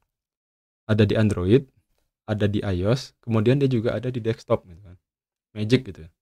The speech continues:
Tapi dia semua ini ya, semua yang di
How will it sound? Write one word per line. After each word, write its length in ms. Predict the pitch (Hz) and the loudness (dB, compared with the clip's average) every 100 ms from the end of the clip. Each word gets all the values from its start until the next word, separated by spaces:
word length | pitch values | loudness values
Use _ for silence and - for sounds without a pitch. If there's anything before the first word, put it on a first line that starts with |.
| _ _ _ _ _ _ | _ _ _ _ _ _
Tapi 240 | - 101 151 | -6 2 4
dia 240 | 131 143 | 6 4
semua 480 | - 123 123 120 120 | 2 -2 2 2 2
ini 320 | 151 110 123 - | 0 -2 -4 -8
ya, 240 | 101 127 - _ _ - | -12 -12 -14 _ _ -12
semua 320 | 104 101 104 | -8 -4 -2
yang 320 | 101 104 101 | -2 -4 -4
di 520 | 98 98 98 95 95 | -4 -4 -2 -4 -6